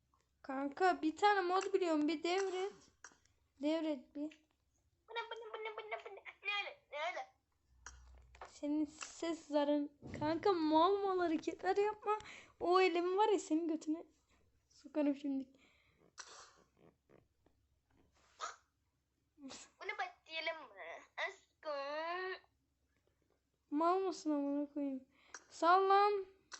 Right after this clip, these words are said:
Speaker 1: Bana sal bana.
Speaker 2: Neyi? Dalgayı mı?
Speaker 1: Hı. Senin kafana sokayım çocuk.
Speaker 2: Salarım. Pat, pat.
Speaker 1: Hazır ver lan.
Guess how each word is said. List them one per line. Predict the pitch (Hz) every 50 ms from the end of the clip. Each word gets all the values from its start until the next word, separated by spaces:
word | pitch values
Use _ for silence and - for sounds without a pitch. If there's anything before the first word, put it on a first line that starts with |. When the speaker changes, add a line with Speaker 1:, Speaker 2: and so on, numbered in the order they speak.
| - -
Speaker 1:
Bana | 285 285 311 320 320 359 381
sal | 359 370 381 339 320 302
bana. | 285 277 277 285 302 311 311 294 277 285 - - _ _ _ _ _ _ _ - _ - _ _ _ _ _ _ _ _ _ _ _ _ _ _ _ _ _ _ - -
Speaker 2:
Neyi? | 214 226 262 269 302 294 262 220 208 220 214 _
Dalgayı | 254 233 233 240 240 247 277 294 311
mı? | 311 262 202 196 - _ _ _ _ - _ _ - - _ _ _ _ - - - - _ _ -
Speaker 1:
Hı. | 285 277 277 285 294 302 311 302 - _ _ _ _ _ _ _ - - _ _ _ _ _ _ _ _ _ _ _ _ _ _ _ _ - - - - - - - _ _ -
Senin | - 311 320 339 359 320
kafana | - 285 277 - - 294 320 381 403
sokayım | 381 - - 311 285 - 277 254 247
çocuk. | - - 294 269 233 262 247 - - - - - - - - - - - - - - - - _ - _ _ _ _ _ _ _ - _ -
Speaker 2:
Salarım. | - - 277 254 254 277 294 311 311 302 277 262 _ _
Pat, | 466 466 440 359 349 277 262 240 226 233 - - -
pat. | - 453 415 370 294 262 - - - _ - _ _ _ _
Speaker 1:
Hazır | - 262 285 269 311 349
ver | 359 349 339 339
lan. | 330 349 339 311 254